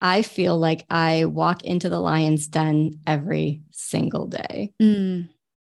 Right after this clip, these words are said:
Speaker 1: Military women, okay, you have to imagine they are tank drivers, they're combat fighter
Speaker 2: Mm-hmm.
Speaker 1: pilots. Nobody <laughs> tells these women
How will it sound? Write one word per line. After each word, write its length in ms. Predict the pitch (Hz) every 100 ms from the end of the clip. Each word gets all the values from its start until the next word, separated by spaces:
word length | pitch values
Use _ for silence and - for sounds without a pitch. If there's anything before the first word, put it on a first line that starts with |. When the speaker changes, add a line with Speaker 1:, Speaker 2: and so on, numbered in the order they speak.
| _ _ _
Speaker 1:
Military 580 | - 180 208 240 294 262
women, 580 | 208 170 156 156 151 165 - _ -
okay, 240 | 170 165 151
you 120 | 160
have 180 | 233 269
to 100 | 247
imagine 540 | 190 175 170 160 156
they 160 | 156 185
are 120 | 190
tank 460 | 165 - 190 185 185
drivers, 680 | 170 165 160 160 160 151 - _
they're 280 | 156 175 170
combat 440 | - 175 165 151
fighter 300 | - 156 151
Speaker 2:
Mm-hmm. 140 | 156 233
Speaker 1:
pilots. 580 | 220 208 180 196 151 - - _ _ _ -
Nobody 1120 | 190 220 262 240 202 165 165 135 269 269 240 - -
<laughs> 240 | _ 302 294
tells 380 | - 254 247 196
these 260 | 220 214
women 460 | 180 190 180 180 180